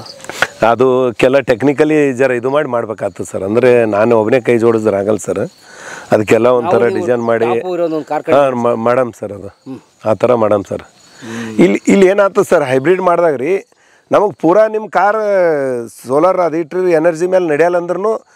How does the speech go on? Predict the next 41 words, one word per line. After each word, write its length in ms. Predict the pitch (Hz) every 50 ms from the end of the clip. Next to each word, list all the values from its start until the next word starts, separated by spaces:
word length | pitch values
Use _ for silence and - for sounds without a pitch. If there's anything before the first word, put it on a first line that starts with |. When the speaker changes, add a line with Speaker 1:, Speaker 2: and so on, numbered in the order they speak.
| _ _ _ _ - 113
Speaker 1:
backup 360 | 135 156 180 185 240 233 190
ಹೆಚ್ಚಾಗ್ತದೆ 460 | 220 190 - 220 202 170 190 160 -
sir. 140 | 151 135 123
ಅದು 180 | 127 139 175
point 320 | 151 - 165 160 165 147 151
main 220 | 139 143 143 131
ಅದ 80 | 127 113
ರೀ. 140 | 110 95 92 _ _ _ _ _ _ _ _ _ _ _ _
Speaker 2:
Store 200 | - - 180 190
ಆಗ್ತಾ 260 | 180 175 147 - 180 170
ಇರುತ್ತೆ. 320 | 160 151 - - 127 - _
Speaker 1:
Store 340 | - - - - 185 220 220
ಆಗ್ತಾ 260 | 214 208 185 143 214
ಇರ್ತದೆ 360 | 220 220 202 147 165 175 175
ರೀ. 100 | 160 165
ನೀವು 260 | 170 202 214 220 214 220
ಈಗ 300 | 220 220 220 214 202 208 202 196 196 190 185 180
ಬೆಳಿಗ್ಗೆ 380 | 175 151 175 185 202 196 208 208
ಮುಂಜಾನೆ 380 | 196 180 175 175 165 196 190
ಬಂದು 240 | 175 160 190 202 185
ಇಲ್ಲಿ 140 | 175 165 147
car 220 | 120 135 131 123
ಹಚ್ಚದ್ರಿ. 380 | 113 107 - - 104 104 101 110 - - -
Speaker 2:
ಈ 80 | 175 160
ಒಂದ್ 180 | 156 160 160
ನಾಲ್ಕು 240 | 160 165 175 160 170
ಅವರ್ 120 | 180 185
ಆಯ್ತು. 280 | 175 170 151 147 135 - - -
Speaker 1:
ನಾಲ್ಕು 360 | 135 160 180 202 196 165 208
ಅವರ್ 160 | 208 202 190
ಆಯ್ತು. 200 | 185 175 151 196
ನಾಲ್ಕು 360 | 208 208 208 226 233 196 233
ಅವರ್ 180 | 233 247 240 240
ನಿಮ್ಗೆ 320 | 240 240 240 240 233 226
ಮತ್ತೆ 240 | 220 240 240 - 240
ಎರಡು 160 | 240 233 233
ಅವರ್ 160 | 240 233 233
ಹೋಗೋಟ್ 280 | 233 226 220 226 226 196
charge 260 | - 233 220 220 214
ಆಗಿರ್ತದಲ್ಲ 460 | 226 220 214 220 202 190 226 220 214
ಸರ್. 320 | 190 220 208 202 202 190